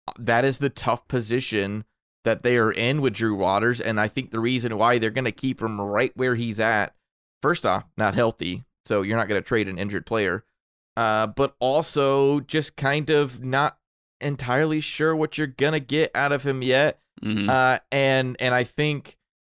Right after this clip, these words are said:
Speaker 1: uh, you know, I mean, he's a guy that he's, he's now a guy you would have to package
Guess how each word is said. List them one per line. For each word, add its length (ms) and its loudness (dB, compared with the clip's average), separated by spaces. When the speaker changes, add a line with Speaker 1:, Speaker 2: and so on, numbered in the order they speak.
Speaker 1:
uh, 420 2
you 100 -2
know, 160 0
I 80 -2
mean, 160 -4
he's 240 -2
a 60 0
guy 580 2
that 440 0
he's, 300 -4
he's 240 -2
now 200 0
a 60 0
guy 280 2
you 160 -2
would 100 0
have 220 0
to 100 -14
package 880 -4